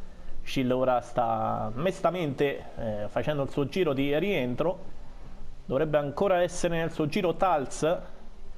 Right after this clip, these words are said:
Esce ora dalla Nouvelle Chicane, l'entrata del tabaccaio.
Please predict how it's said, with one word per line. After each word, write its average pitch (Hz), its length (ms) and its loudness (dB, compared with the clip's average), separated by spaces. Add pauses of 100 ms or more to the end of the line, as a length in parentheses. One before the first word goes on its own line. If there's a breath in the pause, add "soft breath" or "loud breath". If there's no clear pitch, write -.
(420 loud breath)
Esce - 380 -2
ora 147 180 4
dalla 143 200 2
Nouvelle 147 280 0
Chicane, 156 720 0
l'entrata 147 640 0
del 160 180 -2
tabaccaio. 151 920 2